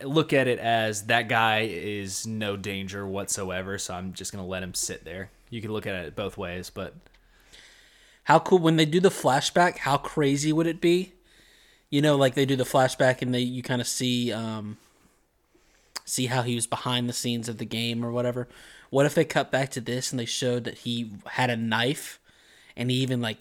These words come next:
Speaker 2: killed a person
Speaker 1: <laughs> That
Speaker 2: in the
Speaker 1: would have been
Speaker 2: dark?
Speaker 1: sick.
Speaker 2: Like, he was getting, you know,
Speaker 1: Oh,
Speaker 2: wanted
Speaker 1: yeah.
Speaker 2: to join in, in the, the nighttime charade.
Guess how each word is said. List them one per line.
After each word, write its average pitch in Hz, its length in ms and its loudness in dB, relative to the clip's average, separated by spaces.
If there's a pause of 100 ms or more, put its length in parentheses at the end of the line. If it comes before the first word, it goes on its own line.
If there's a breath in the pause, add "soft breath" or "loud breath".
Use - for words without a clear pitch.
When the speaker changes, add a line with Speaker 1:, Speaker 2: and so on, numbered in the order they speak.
(120)
Speaker 2:
killed 120 380 -2
a 107 40 -10
person - 600 -8
Speaker 1:
<laughs> - 60 -20
That 180 240 8
Speaker 2:
in - 60 2
the 208 60 10
Speaker 1:
would 180 100 8
have 175 120 8
been 160 100 4
Speaker 2:
dark? 147 100 0
Speaker 1:
sick. 120 520 -2 (160)
Speaker 2:
Like, 139 120 -2
he 135 160 0
was 120 100 -2
getting, 123 220 -2
you 123 80 0
know, 120 180 0
Speaker 1:
Oh, 131 380 4
Speaker 2:
wanted 127 180 6
Speaker 1:
yeah. 117 60 0
Speaker 2:
to 127 80 -2
join 127 340 0
in, 127 160 0
in 123 100 -2
the, 117 320 -2
the 120 100 -6
nighttime 120 560 -2
charade. 127 600 0